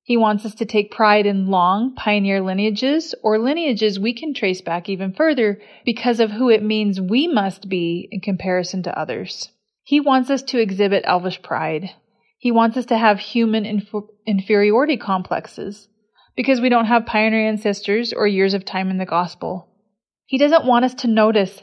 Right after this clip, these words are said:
that we are pioneers ourselves. He doesn't want it to occur to us that the same spiritual strength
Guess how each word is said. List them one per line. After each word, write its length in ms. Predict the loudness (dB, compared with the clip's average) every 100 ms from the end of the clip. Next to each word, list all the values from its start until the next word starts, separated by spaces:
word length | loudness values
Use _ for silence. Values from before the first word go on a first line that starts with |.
| _
that 220 | 0 2 0
we 840 | -2 0 2 2 2 -2 -8 _ -2
are 160 | -2 -2
pioneers 640 | -2 -2 0 0 -2 -2
ourselves. 800 | -6 -4 -2 -2 -2 -6 -14 -20 _ _ _ _ _ _ _
He 160 | -6 0
doesn't 280 | 2 2 4
want 180 | 2
it 80 | 0
to 140 | 0 -2
occur 360 | -2 -4 -4
to 200 | -2 -2
us 400 | -2 -4 -14 -20 _ _ _ -8
that 140 | -2
the 100 | 0
same 400 | 0 0 0 0
spiritual 460 | -4 -2 -2 0 -4
strength 520 | -2 0 0 -2